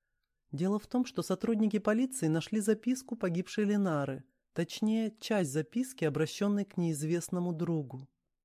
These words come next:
Возможно, к отцу или к мужу. Там очень нелестная характеристика личных качеств Фигуровского. Неужели она действительно так считала?»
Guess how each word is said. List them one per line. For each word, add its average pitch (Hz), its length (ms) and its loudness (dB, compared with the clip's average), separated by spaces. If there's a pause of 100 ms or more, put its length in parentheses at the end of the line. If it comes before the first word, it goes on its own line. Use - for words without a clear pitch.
(120)
Возможно, 190 460 4
к - 100 -4
отцу 151 480 -2
или 156 140 2
к - 100 -8
мужу. 156 580 -2 (300)
Там 226 320 2
очень 226 380 2
нелестная 196 640 2
характеристика 180 800 0
личных 175 500 -2
качеств - 520 -2 (120)
Фигуровского. 143 1000 -2 (220)
Неужели 156 460 2
она 240 200 2
действительно 175 600 0
так - 180 -4
считала?» 147 640 -2